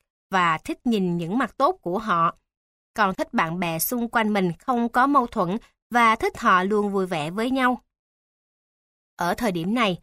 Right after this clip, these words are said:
cô nghĩ rằng cô đã đủ hiểu về con để hỗ trợ cho câu hỏi ban đầu của con. Câu hỏi là, thành công có phải chỉ đến từ con đường đại học hay không? Và có phải nhất thiết học tốt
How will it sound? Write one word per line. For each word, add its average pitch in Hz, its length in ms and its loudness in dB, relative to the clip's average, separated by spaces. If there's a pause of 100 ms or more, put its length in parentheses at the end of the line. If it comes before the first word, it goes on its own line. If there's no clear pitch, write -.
(340)
cô 330 100 0
nghĩ 269 200 2
rằng 208 460 0 (500)
cô 202 320 0
đã 180 240 -2
đủ 208 180 -2
hiểu 220 340 0
về 233 140 0
con 269 340 4 (200)
để 196 200 2
hỗ 208 320 0
trợ 180 340 0
cho 202 280 0
câu 196 160 -2
hỏi 165 180 -4
ban 202 220 -2
đầu 170 180 -2
của 165 180 -10
con. 240 300 2 (960)
Câu 214 160 4
hỏi 185 300 -2
là, 190 360 -2 (340)
thành 226 220 -2
công 262 360 2 (120)
có 302 140 2
phải 170 320 0
chỉ 185 180 -2
đến 185 200 0
từ 185 260 -2
con 202 260 -2
đường 165 240 -2
đại 156 120 -6
học 156 280 -4
hay 254 140 -4
không? 262 300 2 (500)
Và 208 280 4
có 330 160 0
phải 196 220 0
nhất 302 220 -2 (100)
thiết 381 180 2 (200)
học 170 240 -2
tốt 240 260 2